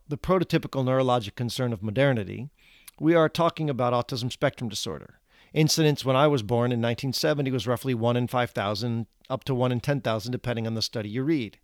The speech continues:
That has changed dramatically. If you look at the data from the C D C and also from California and New York and places where they keep good records, it looks like we are on an exponential rise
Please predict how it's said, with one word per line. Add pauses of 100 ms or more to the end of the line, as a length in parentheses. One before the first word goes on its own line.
(520)
That
has
changed
dramatically. (460)
If
you
look
at
the
data
from
the
C
D
C
and
also
from
California
and
New
York
and
places (240)
where
they
keep
good
records, (280)
it
looks
like
we
are
on
an
exponential
rise